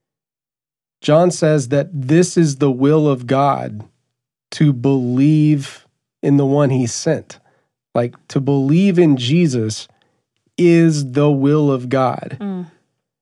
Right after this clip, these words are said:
Speaker 1: So, like, one of the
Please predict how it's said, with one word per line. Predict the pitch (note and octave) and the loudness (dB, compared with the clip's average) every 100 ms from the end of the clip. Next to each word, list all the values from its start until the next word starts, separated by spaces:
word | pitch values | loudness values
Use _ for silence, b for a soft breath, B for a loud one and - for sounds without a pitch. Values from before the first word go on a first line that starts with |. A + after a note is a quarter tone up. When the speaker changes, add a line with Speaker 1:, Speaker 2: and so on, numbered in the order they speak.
| _ _ _ _ _ | _ _ _ _ _
Speaker 1:
So, | - E3 D3 C#3+ C#3 - _ _ _ | -4 0 2 2 0 -4 _ _ _
like, | C#3+ C#3 - _ - _ _ _ _ _ _ _ | -2 -2 -4 _ -20 _ _ _ _ _ _ _
one | C3 D#3 | 0 2
of | E3 C#3 | 2 2
the | C#3+ C#3 C3 C#3 | 2 2 2 -2